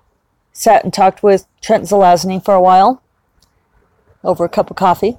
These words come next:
We just talked about books and reading and writing, and that was lovely. Uh, sometimes it's amazing to me that that's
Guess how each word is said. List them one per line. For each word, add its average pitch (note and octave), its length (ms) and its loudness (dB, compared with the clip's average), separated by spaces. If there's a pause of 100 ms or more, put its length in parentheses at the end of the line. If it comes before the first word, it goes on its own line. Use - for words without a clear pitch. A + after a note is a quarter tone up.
We F#3+ 160 0
just - 280 -6
talked F3 240 0
about F#3 240 0
books F3 320 0
and F#3+ 300 -4
reading F3+ 300 -2
and E3+ 100 -4
writing, E3+ 380 0
and D#3+ 180 -8
that D#3 140 2
was D3 180 -2
lovely. E3+ 380 0 (1200)
Uh, D3 460 -6 (340)
sometimes G4+ 460 0
it's G4 200 0
amazing A3 680 2
to E3+ 140 -10
me B2+ 420 -6
that D3 240 0
that's - 460 0